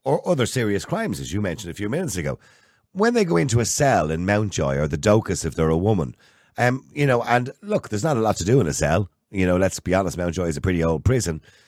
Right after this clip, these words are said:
Compared to some prisons, it's okay, but compared to others, it's, it's a bit of a kip. But do you care that it's a kip? Because people, the victims are out there going,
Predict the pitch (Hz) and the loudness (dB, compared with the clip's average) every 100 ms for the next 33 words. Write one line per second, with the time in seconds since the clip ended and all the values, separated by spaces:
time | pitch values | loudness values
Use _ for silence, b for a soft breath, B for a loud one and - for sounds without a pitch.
0 | b _ 117 170 - - 208 147 92 71 | b _ -2 0 0 -2 0 2 0 0
1 | 104 - - 76 76 71 - 73 - - | -6 -8 -8 -4 -2 -2 -2 -4 -4 -8
2 | - 107 113 95 98 104 120 95 78 - | -8 -4 -2 -2 -4 -4 -2 -2 -2 -8
3 | 73 71 87 71 - - 78 - b b | -10 -6 -4 -4 -6 -6 -6 -8 b b
4 | b b 170 151 175 - 170 247 185 71 | b b -4 0 0 2 0 0 0 -2
5 | - - - - - - _ _ 151 185 | -6 -12 -14 -12 -12 -14 _ _ 0 2
6 | 143 b b - 233 214 175 208 220 254 | 2 b b -6 -4 -2 2 2 0 -2
7 | 208 123 98 87 87 85 98 82 | 0 2 2 0 -2 0 -2 -4